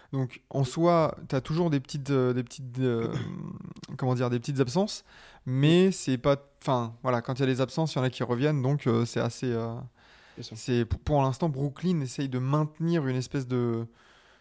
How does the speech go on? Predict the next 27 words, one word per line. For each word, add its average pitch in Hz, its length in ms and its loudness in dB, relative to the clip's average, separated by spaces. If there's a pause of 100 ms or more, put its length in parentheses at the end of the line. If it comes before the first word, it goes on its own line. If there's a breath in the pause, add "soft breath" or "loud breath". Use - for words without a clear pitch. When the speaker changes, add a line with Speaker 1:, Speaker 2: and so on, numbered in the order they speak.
(160 soft breath)
Speaker 1:
de, 113 480 -2 (920)
de, 120 180 -8 (400)
mince, - 460 -10
de, 123 200 -2
de 127 80 0
régularité. 131 840 0 (320 loud breath)
On 123 140 -2
est 127 40 0
Speaker 2:
Mm. 131 40 0
Speaker 1:
sur, 123 280 0
euh, 117 240 4
cinq 151 320 0
victoires 147 380 -2
lors 120 160 -2
des 120 100 -2
neuf 127 180 -4
derniers 117 220 -4
matchs. 131 260 -6
Ils - 40 -10
sont 135 100 -6
en 123 80 -4
cinq, 127 360 -8
euh, 113 200 -2
cinq 117 280 -6
quatre. 123 360 -4 (720 soft breath)
Euh, 127 160 4
non, 131 160 2